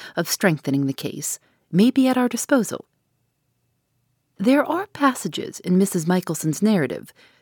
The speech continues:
which show that the Count found it necessary to place himself in communication with Mister Fairlie, and there may be circumstances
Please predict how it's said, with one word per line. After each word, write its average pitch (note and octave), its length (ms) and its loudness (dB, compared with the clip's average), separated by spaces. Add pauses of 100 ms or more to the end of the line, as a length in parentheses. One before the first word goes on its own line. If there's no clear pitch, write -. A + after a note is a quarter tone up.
(120)
which A#3 220 -4
show C4+ 440 0
that A3+ 220 -4
the B3+ 80 -2
Count - 560 -4 (320)
found F#3 240 2
it - 80 -2
necessary - 640 -6 (320)
to A3+ 100 -2
place - 340 -2
himself G3 420 -2
in F#3 180 -4
communication - 880 0 (360)
with F3+ 100 -2
Mister F#3 260 0
Fairlie, E3+ 560 0 (920)
and B3 340 4
there A#3 220 4
may D4+ 180 4
be G3 120 -2
circumstances - 840 -8